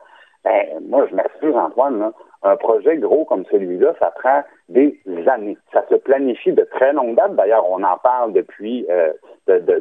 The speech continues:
très nombreuses années du projet de la ligne bleue. Et là, si le bureau de planification d'un projet de plusieurs milliards comme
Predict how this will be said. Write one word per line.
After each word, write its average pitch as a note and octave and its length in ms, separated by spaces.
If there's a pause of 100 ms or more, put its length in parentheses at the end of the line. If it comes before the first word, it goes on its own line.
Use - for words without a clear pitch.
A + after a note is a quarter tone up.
très C#3 140
nombreuses A2 420
années C#3 240
du - 160
projet B2 240
de D3+ 60
la A2+ 120
ligne E2+ 220
bleue. C#3+ 180 (600)
Et - 100
là, F#3+ 100 (200)
si B3+ 80
le A3 60
bureau B2+ 400
de - 60
planification A2+ 840
d'un C3+ 140
projet G#3 300
de - 100
plusieurs D3 380
milliards C3 560
comme G2+ 180